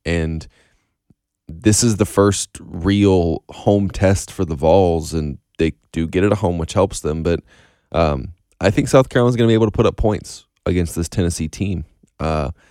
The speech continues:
'cause Tennessee ranks, if I'm looking at it,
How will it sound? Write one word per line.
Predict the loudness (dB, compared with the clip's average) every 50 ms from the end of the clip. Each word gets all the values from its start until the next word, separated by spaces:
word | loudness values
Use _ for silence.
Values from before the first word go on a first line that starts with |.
| _ _ _ _ _ _ _
'cause | _ -2 -2 0
Tennessee | 0 0 0 0 0 0 -2 0
ranks, | 0 0 0 0 -2 -6 -8 -8 -6 -8 -8 -10 -14 _ _ _ _ _ _ _ _ _ _ _ _ _ _ _ _ _ _ _ _ _ _ _ -8
if | -2 0
I'm | 0 0 0 0
looking | 0 0 0 0 0 0 0
at | 0 0 0
it, | 0 -2